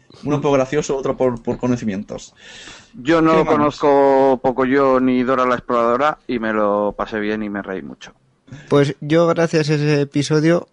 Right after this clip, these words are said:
Speaker 3: he empezado a escuchar, em, Desde el Matadero y la verdad es que es un podcast finústico, muy apañado, eh, que, que me gusta, me gusta.
Speaker 1: Oye, que tienen un premio de J Pod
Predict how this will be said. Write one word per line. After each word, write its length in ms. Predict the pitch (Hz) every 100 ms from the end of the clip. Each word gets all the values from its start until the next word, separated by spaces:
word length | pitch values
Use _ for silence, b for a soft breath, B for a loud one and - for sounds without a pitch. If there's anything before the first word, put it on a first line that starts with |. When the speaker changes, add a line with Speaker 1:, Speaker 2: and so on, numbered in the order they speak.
| -
Speaker 3:
he 60 |
empezado 460 | 135 127 135 143 135
a 60 | 127
escuchar, 600 | - 127 139 127 127 131 B B
em, 720 | 127 123 117 117 117 117 117 - _ 135
Desde 300 | 127 120 123
el 60 |
Matadero 480 | 120 120 123 135 170
y 60 | 151
la 100 | 117
verdad 300 | 127 156 170
es 120 | 147
que 140 | 147
es 120 | 143 143
un 100 | 135
podcast 380 | 151 147 160 -
finústico, 480 | 127 165 - 190 156
muy 160 | 160
apañado, 560 | 143 127 131 180 214 285
eh, 300 | 127 117 117 113 110 110 107 104 104
que, 40 |
que 80 | 104
me 120 | 107
gusta, 320 | 113 113 - -
me 60 |
gusta. 300 | 113 - - _ _ _ _ _ -
Speaker 1:
Oye, 120 | 135 127
que 80 |
tienen 220 | 113 131 143
un 120 | 139
premio 500 | 143 135 131 123 117
de 440 | 117 113 110 113
J 240 | 120 110 117
Pod 220 | 143